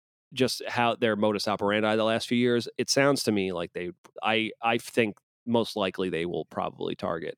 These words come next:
I could definitely be wrong, especially if there's a player they absolutely love who slips, like, you know, uh,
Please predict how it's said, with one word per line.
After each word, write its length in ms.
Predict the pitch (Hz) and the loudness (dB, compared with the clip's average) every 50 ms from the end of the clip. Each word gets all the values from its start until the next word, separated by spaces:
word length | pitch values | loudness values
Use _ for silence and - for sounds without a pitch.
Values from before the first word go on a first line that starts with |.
| - | 0
I 120 | - 202 226 | 0 0 2
could 160 | - 143 117 | 2 4 4
definitely 260 | 143 185 - 117 107 | 4 4 4 2 0
be 120 | 95 87 82 | 0 0 0
wrong, 400 | 87 107 113 98 82 82 - - | 2 2 2 2 0 -4 -6 -6
especially 320 | 107 - 123 120 - 120 | -4 0 0 0 0 0
if 40 | 107 - | 0 0
there's 160 | 113 104 - | 0 -2 -2
a 60 | 95 | -2
player 200 | - - 107 101 | -2 0 0 2
they 80 | 92 87 | 2 0
absolutely 360 | 92 95 - 104 98 98 87 87 | 0 -2 -2 -2 -6 -6 -8 -10
love 340 | 87 95 101 101 101 92 90 | -8 -4 -2 0 -2 -2 -4
who 120 | 95 82 | -6 -10
slips, 580 | - - - 98 104 95 73 _ - - - - - | -10 -8 -6 -6 -6 -6 -6 _ -12 -14 -14 -12 -10
like, 360 | 95 90 80 71 - _ - _ _ _ _ _ _ _ _ _ _ _ _ _ _ _ | -8 -8 -8 -8 -12 _ -18 _ _ _ _ _ _ _ _ _ _ _ _ _ _ _
you 100 | - 87 | -6 -6
know, 340 | 78 78 76 73 80 101 - _ _ - | -4 -4 -4 -4 -4 -6 -6 _ _ -6
uh, 360 | - 95 85 78 80 82 | -4 -4 -2 -4 -4 -6